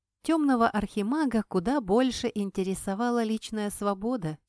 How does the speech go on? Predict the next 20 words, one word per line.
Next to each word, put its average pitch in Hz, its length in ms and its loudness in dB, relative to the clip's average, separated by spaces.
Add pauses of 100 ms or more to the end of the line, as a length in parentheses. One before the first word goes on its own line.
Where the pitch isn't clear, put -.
(120)
чем 170 220 -6
королевские 165 720 -2
регалии. 160 560 -4 (1000)
С - 120 -4
этой 277 240 2
мыслью, 226 520 0 (480)
кажется, 175 480 -2
в 156 60 -10
ближайшее 180 560 2
время 180 320 0
все 170 220 -4
устроится, 208 720 0 (500)
я 262 260 2
блаженно 202 600 2
потянулась. 160 840 -6 (560)
Подумала, 240 640 0 (280)
что - 240 -4
скоро - 300 2
придет 180 440 0
Айдар 190 560 -2